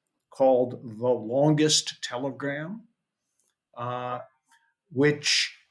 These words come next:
you know, in which an anonymous author <clears throat> tries to do for our, our China policy, uh, what the famous long telegram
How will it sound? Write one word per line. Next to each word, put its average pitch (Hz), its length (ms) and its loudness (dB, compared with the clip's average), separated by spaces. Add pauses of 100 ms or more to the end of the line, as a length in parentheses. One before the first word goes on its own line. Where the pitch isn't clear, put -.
you - 120 -10
know, 131 300 4
in 147 200 0
which 156 340 2
an 131 140 -2
anonymous 139 680 0
author 120 520 -6 (380)
<clears throat> - 400 -8
tries 151 380 4
to 123 100 -12
do 135 200 2
for 123 240 -2
our, 123 220 -4 (240)
our 120 380 -4
China 156 320 0
policy, 110 680 -8 (420)
uh, 117 440 -2 (500)
what 123 460 0 (260)
the 117 80 -6
famous 127 460 0
long 113 400 -4
telegram 107 760 -8